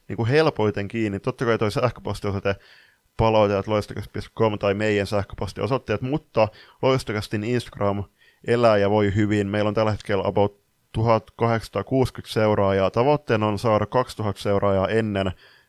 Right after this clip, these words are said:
kesä-, kesätauolle siirtymistä. Ää, käykää ottamassa meidät haltuun, jos, tota, haluatte. Ja siellä on muun muassa, ää, loisto-,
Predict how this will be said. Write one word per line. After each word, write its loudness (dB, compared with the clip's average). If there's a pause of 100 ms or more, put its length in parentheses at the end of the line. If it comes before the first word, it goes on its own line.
(140)
kesä-, -2 (340)
kesätauolle 2
siirtymistä. -2 (220)
Ää, -10
käykää 0
ottamassa -4 (340)
meidät -4
haltuun, 0
jos, -6 (240)
tota, -4
haluatte. 0 (380)
Ja -6
siellä 4
on 0
muun 2
muassa, -2
ää, -6
loisto-, -2